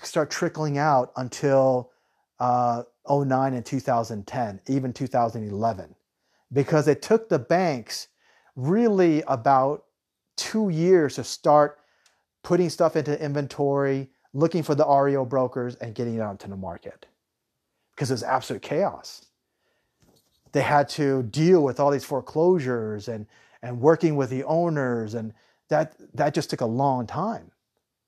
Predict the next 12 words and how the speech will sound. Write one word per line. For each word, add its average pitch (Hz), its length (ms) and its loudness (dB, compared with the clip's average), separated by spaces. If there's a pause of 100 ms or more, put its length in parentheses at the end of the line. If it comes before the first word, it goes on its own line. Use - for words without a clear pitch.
(340)
trying 131 160 -8
to 127 40 -6
restructure 127 540 -4
these 107 180 -8
loans. 143 520 -10 (2250)
Same 123 200 -6
thing's 110 200 -8
gonna 110 100 -8
happen 110 280 -12
today. 104 360 -12 (1600)
So, 240 180 6
okay, 147 360 -2